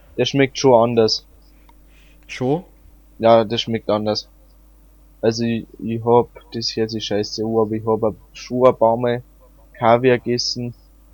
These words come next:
Speaker 1: Und zum Beispiel, wir waren mal in Österreich in einem Hotel, da hat der anders geschmeckt wie auf der Kreuzfahrt im Mittelmeer.
Speaker 2: Mhm.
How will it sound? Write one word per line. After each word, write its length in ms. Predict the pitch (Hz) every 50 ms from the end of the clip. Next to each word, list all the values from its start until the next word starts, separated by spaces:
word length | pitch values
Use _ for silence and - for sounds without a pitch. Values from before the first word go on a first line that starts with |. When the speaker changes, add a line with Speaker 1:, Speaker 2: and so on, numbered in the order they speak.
| _ _ _ _ _ _ -
Speaker 1:
Und 140 | - 120 117
zum 120 | 123 123
Beispiel, 360 | 113 117 120 123 - - 127 123
wir 160 | 123 117 110
waren 160 | 120 120 123
mal 100 | 123 117
in 80 | 113 107
Österreich 380 | 117 117 - - 113 117 117
in 100 | 113 117
einem 120 | 113 113 120
Hotel, 380 | 117 107 - 127 117 120 123
da 360 | 120 120 117 117 113 107 101 - - -
hat 180 | 120 113 - -
der 100 | 110 67
anders 320 | 85 110 120 120 117 -
geschmeckt 300 | - - 123 120 113 _ -
wie 80 | 117 117
auf 140 | 117 113
der 120 | - - 110
Kreuzfahrt 560 | - - 117 113 110 - - - 113 110 -
im 100 | 113 113
Mittelmeer. 480 | 113 113 - - 110 104 98 101 104 104 _ _ _ _ _ _ _ _ _ _ _ _ _ _ _ _ _ _ _ _ - _ _ _ _ _ - - -
Speaker 2:
Mhm. 480 | 123 120 107 - 127 120 123 131 135